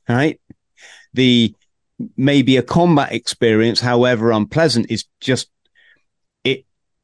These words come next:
it's not helpful. <laughs> But, you know, you are adults, you did choose to do that job, whereas the child doesn't obviously choose the trauma. Um, and also,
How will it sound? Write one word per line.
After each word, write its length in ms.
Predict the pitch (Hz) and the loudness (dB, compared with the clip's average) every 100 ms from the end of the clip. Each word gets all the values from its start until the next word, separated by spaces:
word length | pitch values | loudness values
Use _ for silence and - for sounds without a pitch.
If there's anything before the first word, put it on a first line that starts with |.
| - | -6
it's 260 | 139 - 156 | -4 0 0
not 240 | 135 101 | 0 0
helpful. 580 | 139 135 - 110 117 - | 0 -2 -2 -2 -2 0
<laughs> 40 | 147 - _ _ - | -2 -2 _ _ -4
But, 260 | 123 - _ | -2 -4 _
you 120 | 135 | -2
know, 180 | 117 104 - | 0 -2 -2
you 180 | 127 - | -4 0
are 260 | 135 120 127 | 2 2 2
adults, 440 | 131 104 110 - | -2 -2 -4 -2
you 120 | 113 | -2
did 240 | - 127 - | 0 -2 0
choose 280 | 131 117 - | 0 0 0
to 100 | - | -2
do 240 | 156 139 | 2 4
that 240 | 107 95 - | 2 -2 -4
job, 280 | 98 92 - - _ | -6 -6 -8 -20 _
whereas 240 | 110 110 101 | -2 -2 -2
the 60 | |
child 480 | 107 127 120 113 107 | -2 0 0 0 0
doesn't 340 | 110 101 110 - | 0 0 0 -2
obviously 400 | 104 95 - 101 | -6 -8 -10 -10
choose 400 | - 120 139 135 | -2 0 0 -2
the 80 | 104 | -8
trauma. 520 | - 101 95 98 110 - - - - - _ - | -2 -2 0 -2 -4 -8 -20 -20 -20 -20 _ -4
Um, 500 | 139 135 131 131 - _ _ _ _ - | -2 2 4 4 0 _ _ _ _ -2
and 160 | 135 | 2
also, 640 | 156 180 - 156 139 127 | 4 4 2 2 4 2